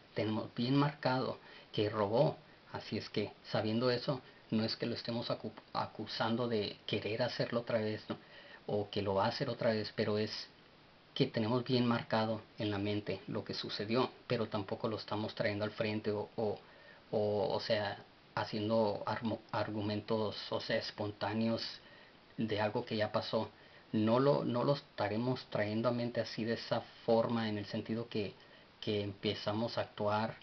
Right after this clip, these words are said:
en, en reacción a un juicio que continuamos haciendo, pero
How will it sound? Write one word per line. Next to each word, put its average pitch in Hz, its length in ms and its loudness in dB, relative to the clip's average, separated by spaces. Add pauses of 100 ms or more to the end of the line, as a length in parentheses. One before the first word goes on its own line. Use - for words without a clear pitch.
(580)
en, 113 480 0 (320)
en 110 240 0
reacción 117 800 -2 (640)
a 104 200 2
un 107 200 -2
juicio - 520 -2
que 117 180 -4
continuamos 107 580 0
haciendo, 127 420 0 (540)
pero 113 420 4